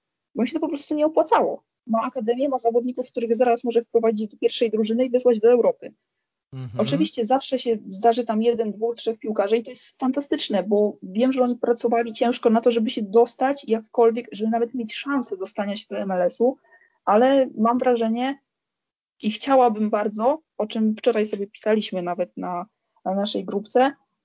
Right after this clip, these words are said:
Speaker 1: y, żeby draft wyglądał w przyszłości tak, że jest jedna, maksymalnie dwie, ale jedna runda, y, w M L S-ie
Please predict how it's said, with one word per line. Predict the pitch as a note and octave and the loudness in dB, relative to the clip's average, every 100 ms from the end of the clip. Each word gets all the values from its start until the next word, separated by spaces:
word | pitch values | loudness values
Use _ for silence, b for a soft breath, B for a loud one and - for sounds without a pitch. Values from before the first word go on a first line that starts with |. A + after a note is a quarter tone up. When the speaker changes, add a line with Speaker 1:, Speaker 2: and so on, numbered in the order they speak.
| _ | _
Speaker 1:
y, | G3+ G3+ | 0 2
żeby | A3 A3+ C#4 C#4 - - | 2 4 2 2 -4 -8
draft | E3+ A#3 B3+ _ _ | 2 2 2 _ _
wyglądał | G#3+ G#3 G#3+ A3 A3+ | -6 -2 -2 0 -2
w | A3+ | -2
przyszłości | - G#3+ A3 A3 - G#3+ | -6 -6 -2 -2 -4 -2
tak, | A3 G#3+ | 0 0
że | G3+ | -2
jest | G3+ - | -4 0
jedna, | G3+ B3 G#3 A3 C4 _ | 4 4 4 -4 -6 _
maksymalnie | G3+ G#3+ - A#3+ A3+ G#3 | -10 -10 -8 -4 -4 -4
dwie, | F#3+ E3 D#3+ | -6 -8 -6
ale | F3+ G3+ G#3+ _ _ | -4 -2 -4 _ _
jedna | G#3+ B3 A#3+ A3+ A#3 C#4+ _ | 2 4 4 2 0 -2 _
runda, | F#3 A#3 G#3+ A3+ B3+ D#4+ _ _ _ _ _ | -4 -2 0 2 0 -4 _ _ _ _ _
y, | G3 | -8
w | G3 | -4
M | A#3 | 0
L | A3 | 0
S-ie | G3 - C4 | 0 -2 -4